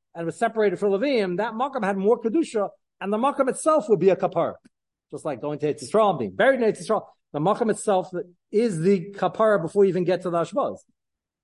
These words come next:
That means the city of Levim had a higher level of Kedusha than regular Kedushas Eretz Yisrael, even though it's all in Eretz Yisrael. That's, that's already fascinating. Vaitam Acher, and then the practical part of the Pazav Ashba.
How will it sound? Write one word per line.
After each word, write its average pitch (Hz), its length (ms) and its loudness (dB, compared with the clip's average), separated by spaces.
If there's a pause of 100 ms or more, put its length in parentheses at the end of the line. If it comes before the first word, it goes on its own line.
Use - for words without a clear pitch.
(160)
That 156 120 -6
means 185 200 -2
the 139 100 -2
city 226 480 -2 (160)
of 151 100 -4
Levim 185 380 -2
had 139 100 -8
a 131 60 -6
higher 175 220 -2
level 170 200 0
of 160 80 -4
Kedusha 170 380 -2
than 151 180 0
regular 147 460 0 (360)
Kedushas 139 400 -2
Eretz 131 220 -4
Yisrael, 123 320 -6 (380)
even 110 120 -14
though 131 60 -12
it's 123 140 -12
all 117 160 -8
in 113 40 -8
Eretz 110 140 -14
Yisrael. 202 340 -10
That's, - 360 -16 (840)
that's - 120 -10
already 196 180 4
fascinating. 127 680 -2 (280)
Vaitam 190 720 2
Acher, 156 480 0
and 147 120 -2
then 165 220 0
the 143 140 2
practical 220 440 -2
part 147 340 0
of 123 120 -6
the 123 80 -8
Pazav 117 320 -6
Ashba. 107 540 -4